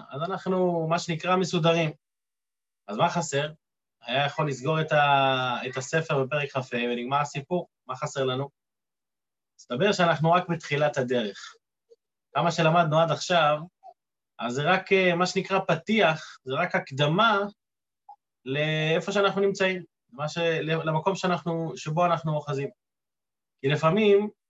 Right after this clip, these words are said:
ללמוד את כל המידע שלמדנו עד עכשיו, ואת החומר ש-, שלמדנו עד היום, לא מספיק. למה זה לא מספיק?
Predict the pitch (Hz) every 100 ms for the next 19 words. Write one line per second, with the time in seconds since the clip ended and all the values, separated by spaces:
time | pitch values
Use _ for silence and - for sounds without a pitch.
0 | _ 147 151 165 202 185 - 185 185 170
1 | 156 147 147 180 151 139 156 156 151 147
2 | 135 139 127 123 - 120 120 120 - -
3 | 156 131 - 117 113 113 110 107 _ -
4 | _ _ _ - - 123 143 151 143 151
5 | 147 127 120 131 - _ - _ _ _
6 | _ _ - 202 226 - 190 151 _ _
7 | _ _ 160 196 175 160 151 - 120 110